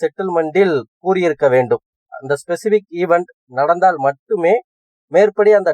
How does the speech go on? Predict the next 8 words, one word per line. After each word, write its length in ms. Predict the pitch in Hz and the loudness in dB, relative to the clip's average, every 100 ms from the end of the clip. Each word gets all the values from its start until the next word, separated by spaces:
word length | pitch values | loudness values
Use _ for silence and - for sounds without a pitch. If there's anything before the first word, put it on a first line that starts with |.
| 139 | 2
டோனர், 340 | 180 185 143 _ _ _ | 2 2 0 _ _ _
அந்த 120 | 135 139 | -10 -6
சொத்தை 280 | 156 151 196 175 | -4 -4 -4 -2
எழுதி 200 | 156 175 175 | -2 -2 -2
கொடுத்த 260 | 151 139 117 | -4 -2 0
நபர் 280 | 113 131 180 208 _ _ _ - | 2 2 0 -2 _ _ _ -2
அந்த 140 | 180 165 | -2 0
சொத்தை 340 | 180 - - | -2 -2 -2